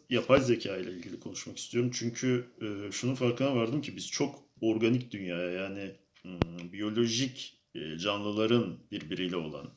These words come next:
e, ilişkilerine ve değinimlerine çok fazla adapte olmuşuz. Yani yeni bir dünyaya geçiyoruz, data çağına geçtik. Karşımızda yapay zeka diye bir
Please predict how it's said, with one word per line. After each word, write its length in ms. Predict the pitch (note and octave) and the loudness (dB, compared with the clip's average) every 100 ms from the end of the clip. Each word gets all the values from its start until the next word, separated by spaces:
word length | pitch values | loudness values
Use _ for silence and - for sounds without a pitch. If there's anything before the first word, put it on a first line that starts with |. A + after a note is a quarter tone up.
| _ F2 | _ -14
e, 60 | C#2 A1+ G1+ G#1 - - - - - G#2+ G2+ | -12 -12 -12 -14 -14 -14 -14 -14 -16 -16 -10
ilişkilerine 800 | A2 F#2+ - G2+ G2+ A2 A#2 G2 | -4 0 0 0 -2 2 2 2
ve 240 | E2+ E2+ - - - - | 0 -2 -6 -12 -16 -4
değinimlerine 580 | G#2+ G#2 G#2 G#2 G#2 A2+ | 0 0 0 -2 -2 0
çok 240 | A#2 A2+ - | 0 -2 0
fazla 340 | G2+ F#2+ G#2+ | -2 2 2
adapte 380 | G2 D#2+ - E2 | 2 0 -6 -10
olmuşuz. 460 | C#2+ D2+ - F2+ | -8 -8 -10 -8
Yani 220 | E2 E2+ F2 E2+ - - - _ G2 | -6 -4 -6 -8 -16 -18 -20 _ -2
yeni 200 | G#2 C3 | 4 4
bir 80 | |
dünyaya 380 | A#2+ A2+ A#2 A#2+ | 6 4 6 6
geçiyoruz, 540 | A2 E2+ - E2+ E2+ G#2+ | 4 0 -4 -6 0 4
data 280 | G#2+ G#2 | 4 4
çağına 360 | - F#2 - - | -2 -4 -6 -10
geçtik. 540 | - - - - - - - - - - - - | -6 -4 -4 -4 -8 -16 -20 -18 -18 -20 -18 -2
Karşımızda 520 | A2+ G#2+ B2 A2 B2 | 2 2 2 6 8
yapay 380 | B2 A#2+ B2+ B2 | 8 8 6 6
zeka 460 | A#2 A#2 A#2 A#2 | 6 4 4 4
diye 240 | G#2+ G#2 F#2 | 2 0 0
bir 200 | G2 | -2